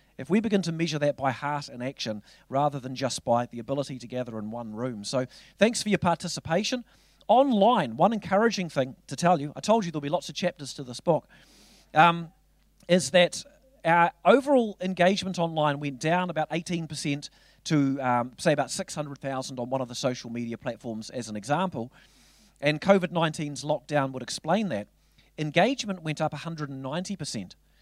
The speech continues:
And one particular piece of engagement went up six hundred percent year on year, and that was link clicks. So I'm a skeptic. I, I, I'm on social media. I don't want you to know, but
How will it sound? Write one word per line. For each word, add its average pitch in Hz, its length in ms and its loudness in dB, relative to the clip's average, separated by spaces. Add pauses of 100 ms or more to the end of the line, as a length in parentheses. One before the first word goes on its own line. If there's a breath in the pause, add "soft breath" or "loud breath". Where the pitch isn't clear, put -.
(380 soft breath)
And 147 120 -2
one 208 160 6
particular 226 440 -4
piece 185 300 -4
of 147 80 -8
engagement 135 500 -2
went 139 220 -8
up 135 140 -6
six - 360 -8
hundred 143 360 -4
percent 120 360 -6
year 127 220 -2
on 117 160 -2
year, 123 260 -2 (340 soft breath)
and 147 120 -6
that 214 100 2
was 170 180 -6
link 151 280 -6
clicks. - 500 -12 (680 soft breath)
So 190 340 6 (380)
I'm 165 100 -2
a 165 40 -2
skeptic. - 600 -6 (500)
I, 131 80 -12
I, 151 300 4
I'm 147 120 2
on 214 100 4
social 226 400 -2
media. 139 400 -4 (600)
I 202 60 -4
don't 247 240 0
want 262 200 -2
you 214 80 -4
to 190 140 -8
know, 175 320 2
but 151 240 -4